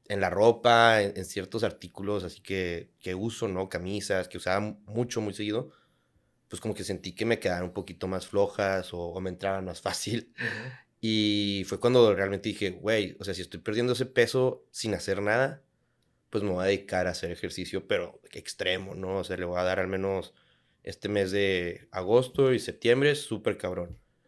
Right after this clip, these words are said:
Speaker 1: Y así fue, o sea, dejé de pistear, eh, empecé a comer también mejor, la dieta la cambié.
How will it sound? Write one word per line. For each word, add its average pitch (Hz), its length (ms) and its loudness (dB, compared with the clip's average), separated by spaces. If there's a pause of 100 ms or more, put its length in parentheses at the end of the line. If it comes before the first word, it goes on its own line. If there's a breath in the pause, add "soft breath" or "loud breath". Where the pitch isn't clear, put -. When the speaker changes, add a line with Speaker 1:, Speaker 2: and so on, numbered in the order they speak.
(180)
Speaker 1:
Y 101 100 0
así 117 160 0
fue, 151 200 12
o 208 60 12
sea, 160 160 12
dejé 117 200 8
de 123 60 10
pistear, - 640 6 (300)
eh, 92 500 -2
empecé 95 240 0
a - 60 -6
comer 110 220 2
también 107 220 2
mejor, 107 440 0
la 95 100 -4
dieta 92 240 -2
la 98 100 -2
cambié. 107 440 -4